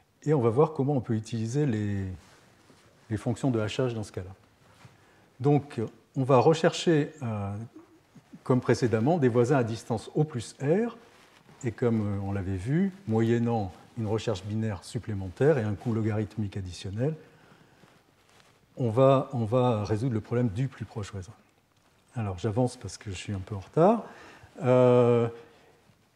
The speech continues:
donc, qu'est-ce, il faut choisir une famille de fonctions de hachage. Et ça, l'idée la plus simple, c'est de prendre pour, donc F va être une famille de fonctions F un, F D, et F I de P, c'est la projection,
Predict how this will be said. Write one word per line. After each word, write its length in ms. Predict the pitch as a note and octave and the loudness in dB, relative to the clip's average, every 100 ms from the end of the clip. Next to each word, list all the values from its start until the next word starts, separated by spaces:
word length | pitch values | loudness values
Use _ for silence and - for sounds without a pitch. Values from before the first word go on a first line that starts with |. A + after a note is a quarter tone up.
| _ _ - _ _ _ _ _ _ _ _ _ A#3 | _ _ -20 _ _ _ _ _ _ _ _ _ -2
donc, 300 | D#3 D#3 - | 2 2 4
qu'est-ce, 240 | A3+ A3+ | 4 4
il 60 | F3 | 0
faut 140 | F3 | 4
choisir 240 | E3+ E3 | 6 6
une 80 | E3+ | 4
famille 320 | B2+ E3+ E3+ | 6 4 6
de 80 | C3+ | 2
fonctions 360 | A#2 B2 - B2+ | 0 -4 -2 -2
de 120 | A2 | 0
hachage. 600 | G#2+ - F#3 B3+ - - _ _ - - _ _ - - | -2 -2 0 -2 -6 -16 _ _ -20 -20 _ _ -18 -4
Et 160 | B2+ B2 | 0 0
ça, 600 | - F#3 A#3+ C4+ - - _ | 4 4 4 2 -6 -20 _
l'idée 240 | B2+ C3+ C3+ | -2 0 2
la 100 | A#2 | 2
plus 140 | - | -2
simple, 360 | - F3+ A#3+ - | 0 2 2 0
c'est 180 | C#3 | -2
de 80 | B2+ | -2
prendre 460 | C3 - G3+ F#3 F#2+ - | -2 0 2 2 -2 -8
pour, 360 | - F#3 D3+ - - - - _ | 4 6 6 2 -12 -20 -20 _
donc 220 | C3 A#2 - | -2 -2 2
F 220 | E3+ E3 | 2 2
va 80 | A#2+ | 0
être 140 | A#2+ B2 | -2 -2
une 80 | |
famille 240 | A2 C#3 B2+ | 0 2 2
de 80 | A2+ | 0
fonctions 320 | A#2 G#2 A#2 A2+ | -4 -6 -4 -4
F 120 | - | -4
un, 100 | G#2+ | -8
F 160 | G2+ | -6
D, 220 | C3 A3 B3 - - - | 0 0 -2 -10 -20 -6
et 220 | C3 B2+ E3+ - | 2 4 2 2
F 260 | E3 - - | 2 2 -6
I 120 | F#3 F3 | -2 -2
de 120 | A#2 | -2
P, 320 | - E3+ A#3 | 2 2 2
c'est 140 | - | 2
la 120 | C3 B2 | 2 0
projection, 760 | - F#3 D3+ A2+ - D#3 A#3+ | 0 0 2 -2 -4 -2 -2